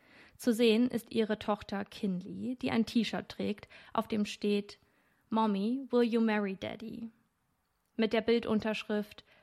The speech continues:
„Love my little family“ ist ihren Freunden und der Familie klar, hier wird bald der Bund der Ehe geschlossen. Eines der Kommentare auf den Post liest,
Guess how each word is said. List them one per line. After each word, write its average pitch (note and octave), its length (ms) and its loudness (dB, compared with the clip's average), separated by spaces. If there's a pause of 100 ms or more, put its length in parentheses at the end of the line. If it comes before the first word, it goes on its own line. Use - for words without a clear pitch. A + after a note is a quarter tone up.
(140)
„Love G#3+ 300 4
my G3 100 0
little F#3+ 240 -4
family“ G#3+ 720 -6 (140)
ist A3 280 0
ihren G#3 220 -4
Freunden A3+ 640 0
und G#3+ 160 2
der G#3+ 80 0
Familie G3 480 -2
klar, F3+ 400 -6 (420)
hier G#3+ 440 2
wird G3+ 180 -4
bald F3+ 300 -2
der F#3+ 80 -2
Bund F#3 260 -4
der G3 160 0
Ehe - 240 -4
geschlossen. - 640 -10 (1400)
Eines C4+ 300 4
der G#3 100 0
Kommentare G3 640 0
auf - 120 -2
den F#3 180 -2
Post G3 440 -4
liest, G3 580 -6